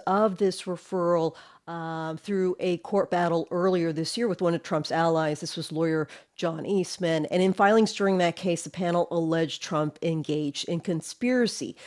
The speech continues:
to defraud the United States and obstructing an official congressional proceeding.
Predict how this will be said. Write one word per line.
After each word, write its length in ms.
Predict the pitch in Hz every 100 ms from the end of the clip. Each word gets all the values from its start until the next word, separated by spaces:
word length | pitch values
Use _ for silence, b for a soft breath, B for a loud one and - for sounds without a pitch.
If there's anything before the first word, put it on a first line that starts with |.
| B
to 120 | - 165
defraud 480 | 165 - 165 156
the 40 | 139
United 440 | 143 143 143 131
States 500 | - 190 170 170 - B B -
and 120 | 180
obstructing 640 | 175 - - 180 - 175 -
an 120 | 165
official 640 | 151 - 247 - 160 143
congressional 720 | - 175 156 147 - 156 143
proceeding. 720 | 135 165 - 160 147 - 160